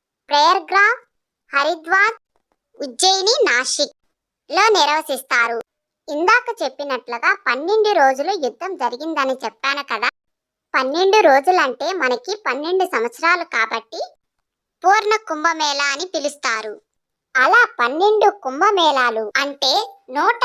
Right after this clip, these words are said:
నలభై నాలుగు సంవత్సరాల తర్వాత వచ్చే కుంభమేళానే మహాకుంభమేళా అని పిలుస్తారు. ఇప్పుడు మనం జరుపుకుంటూ ఉన్నదే మహాకుంభమేళం.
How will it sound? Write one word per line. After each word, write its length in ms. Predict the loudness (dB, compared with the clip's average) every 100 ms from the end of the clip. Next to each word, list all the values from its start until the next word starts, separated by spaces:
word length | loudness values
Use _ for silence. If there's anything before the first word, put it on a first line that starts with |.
| 2
నలభై 320 | 2 0 0
నాలుగు 360 | 0 -2 -2 -6
సంవత్సరాల 640 | -4 -2 -2 -2 0 0 0
తర్వాత 520 | 0 0 0 0 -2 -2
వచ్చే 300 | -4 -4 -6
కుంభమేళానే 880 | -4 -6 -2 0 0 0 0 -2 -4 -6 _ _
మహాకుంభమేళా 1000 | -4 -2 0 0 0 0 0 0 0 0
అని 200 | 0 -2 -2
పిలుస్తారు. 600 | -4 -4 -4 -4 -2 -6 -14 _ _ _ _ _ -10
ఇప్పుడు 320 | -6 0 2
మనం 300 | 2 0 -2
జరుపుకుంటూ 680 | 0 0 -2 -6 -4 -2 -2
ఉన్నదే 400 | 0 -2 0 -2
మహాకుంభమేళం. 1040 | -2 -2 -2 -2 -6 -4 -2 -2 -2 -4